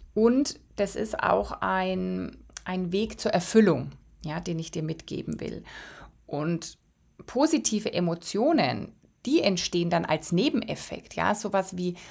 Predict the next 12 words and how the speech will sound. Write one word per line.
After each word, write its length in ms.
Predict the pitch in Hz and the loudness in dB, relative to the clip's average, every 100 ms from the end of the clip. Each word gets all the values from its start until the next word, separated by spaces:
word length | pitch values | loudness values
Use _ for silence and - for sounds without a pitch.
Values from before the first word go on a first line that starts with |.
| - - | -20 -6
Dankbarkeit, 960 | - 180 214 214 185 - - 160 - - | 0 2 4 2 2 -2 -6 -6 -6 -2
Gelassenheit, 800 | 175 170 185 214 190 165 165 160 | 0 2 2 0 -2 -2 -4 -2
Inspiration, 1040 | 180 175 185 165 165 - 175 196 208 185 | -4 -2 -2 -2 -2 -4 0 2 2 0
Ehrfurcht, 720 | 175 170 190 202 - 160 - | 0 4 4 4 0 -2 -2
also 240 | - 170 156 | -4 -4 2
Wunder 380 | 226 247 196 180 | 2 6 4 4
zu 120 | 170 | 0
sehen 340 | - 165 165 | 2 2 2
und 140 | 165 165 | 0 -4
so 120 | 170 | -6
zu 160 | - | -8
staunen, 640 | 165 - 151 202 220 165 | -8 -2 2 4 4 2